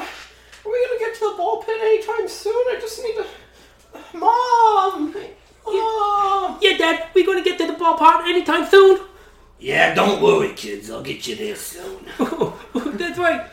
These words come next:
Speaker 2: Dad's name is Margaret. <laughs>
Speaker 3: I'm your mother, not your father.
Speaker 2: Uh, either way.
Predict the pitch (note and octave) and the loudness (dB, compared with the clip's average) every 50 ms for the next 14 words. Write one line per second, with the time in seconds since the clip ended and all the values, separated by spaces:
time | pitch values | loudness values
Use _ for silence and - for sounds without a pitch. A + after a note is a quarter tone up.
0 | - - - G#3+ - - E4 E4 E4+ F#4 F#4+ F4+ E4 - C4 C4+ D4 D4+ D4+ F4 | -20 -20 -16 -12 -8 -8 -6 -4 -2 -2 0 -2 -2 0 0 0 2 2 2 2
1 | F4 - - F#4+ F#4+ F#4 E4+ D#4+ B3 G#3+ F3+ - - - - G3 - - - - | 0 0 2 2 4 4 4 4 4 2 2 2 2 0 0 2 0 0 -2 -2
2 | - - - C4+ - - G4 G#4+ - - - - - F4+ E4+ - G3 G#3 G#3+ G#3+ | -4 -4 -4 -4 -2 -2 -2 -2 -4 -6 -4 -2 0 2 4 6 6 8 8 8
3 | G#3+ G#3+ A3 A3 G#3+ - - - E3+ E3+ E3+ E3 - - - - - - - - | 8 10 10 8 8 8 4 0 0 -2 -2 -2 -4 -6 -6 -4 -2 -2 -2 -2
4 | - - - - - F#4 G4 F#4 F#4 F4+ F4+ E4+ - - - - G4+ G#4 G#4 G4+ | -4 -6 -6 -2 2 4 6 6 6 6 6 4 2 0 2 4 4 6 8 8
5 | F#4 F4 F4 F4 E4+ E4+ E4 D#4+ D#4 | 6 6 4 4 4 4 4 4 2